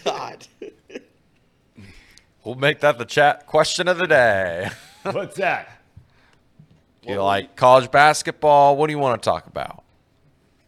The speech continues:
Speaker 1: College
Speaker 2: And
Speaker 1: basketball's
Speaker 2: anything.
Speaker 1: not bad, guys. Come on. It's getting
Speaker 3: The
Speaker 1: a bad
Speaker 3: problem
Speaker 1: thing.
Speaker 3: with college basketball, and it's why, and I love the sport of basketball. I think it's such, well,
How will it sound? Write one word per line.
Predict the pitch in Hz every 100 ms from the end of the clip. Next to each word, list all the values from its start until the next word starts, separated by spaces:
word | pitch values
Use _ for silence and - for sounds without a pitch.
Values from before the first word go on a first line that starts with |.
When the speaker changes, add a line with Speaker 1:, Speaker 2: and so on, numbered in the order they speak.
| _ _ _ _
Speaker 1:
College | - 254 -
Speaker 2:
And | -
Speaker 1:
basketball's | - 127 110 226
Speaker 2:
anything. | 175
Speaker 1:
not | 165 151 -
bad, | 104 107 110 107
guys. | 107 107 110
Come | - 156
on. | 104 101 98 80 - - _ _ _ _
It's | -
getting | - 214
Speaker 3:
The | -
Speaker 1:
a |
bad | 339
Speaker 3:
problem | 370 370
Speaker 1:
thing. | 339
Speaker 3:
with | 285 -
college | 233 240 233 190 -
basketball, | 185 190 208 - 151 - 117 113 127
and | 139
it's | 135 -
why, | 117 156 185 190
and | 156 165
I | 160 185
love | 175 151 131 131 139 127 101 85
the | 92
sport | - - 90 82
of |
basketball. | - 82 80 - - 87 85
I | -
think | 127 180 175
it's | 160 -
such, | 151 -
well, | 170 180 180 -